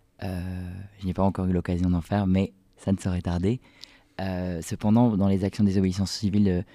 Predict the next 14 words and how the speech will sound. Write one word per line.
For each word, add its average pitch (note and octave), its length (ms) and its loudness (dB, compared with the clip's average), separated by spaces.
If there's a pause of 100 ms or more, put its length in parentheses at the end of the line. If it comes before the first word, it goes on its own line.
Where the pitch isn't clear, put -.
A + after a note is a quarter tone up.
(340)
que G#2 100 -2
je - 80 -8
fais, A2 140 -2
c'est F#2+ 260 2
plutôt - 260 0
par G2 180 2
petits - 280 0
groupes. G2+ 300 0 (680)
Et, G2+ 200 2
euh, F#2+ 480 0 (760)
et G#2+ 60 -8
c'est A2 100 -4
souvent, A2 480 4
euh, F#2+ 240 2